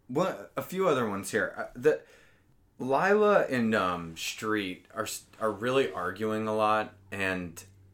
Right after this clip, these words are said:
I don't really know what's going on with them. Like, I guess they're still technically engaged. They keep calling each other, like, she keeps saying, "I just wanna know if you're still my fiance or not."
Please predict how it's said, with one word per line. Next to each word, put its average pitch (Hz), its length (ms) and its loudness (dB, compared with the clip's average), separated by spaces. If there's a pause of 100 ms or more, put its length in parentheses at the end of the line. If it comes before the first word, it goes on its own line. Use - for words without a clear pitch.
(340)
I 127 60 0
don't 247 200 0
really 311 200 -2
know 135 280 4
what's 120 360 0
going 120 280 -2
on 107 340 0
with 117 180 -4
them. 127 260 0
Like, 104 320 -2
I 110 60 -2
guess 151 240 0
they're 175 160 -4
still 127 340 -2
technically 120 680 -6
engaged. 101 760 -6
They 107 120 -2
keep 131 240 -8
calling 113 340 -4
each 110 180 -8
other, 117 140 -2
like, 101 160 -6
she - 180 -6
keeps 110 240 -10
saying, 104 220 -4
"I 98 60 -6
just 110 240 -8
wanna 110 160 -2
know 110 160 0
if 98 100 -6
you're 98 80 -10
still 113 240 -4
my 98 160 -4
fiance 98 600 -8
or 58 100 -10
not." 50 300 -14